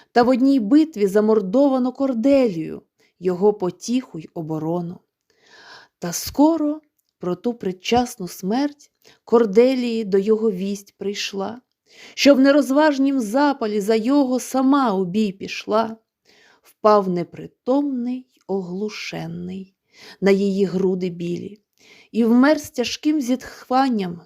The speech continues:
тої самої хвилі. Вельможі краю серед жалощів на тіла обох гляділи,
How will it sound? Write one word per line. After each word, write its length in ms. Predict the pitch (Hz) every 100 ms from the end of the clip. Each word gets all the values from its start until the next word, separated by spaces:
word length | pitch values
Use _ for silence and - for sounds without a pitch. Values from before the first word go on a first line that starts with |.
| _
тої 260 | - 175 180
самої 540 | 185 - 180 180 185
хвилі. 560 | 190 - 175 190 190 - _ _ _ _ _ _ _ _
Вельможі 680 | 170 196 190 196 208 214 202
краю 540 | 196 196 196 196 202 190
серед 360 | - 175 156
жалощів 840 | 160 165 220 247 233 - - 240 226 _ - - _
на 140 | 196
тіла 420 | 208 214 226 226 226
обох 560 | 220 208 196 208 196
гляділи, 680 | 196 214 175 196 214 202 226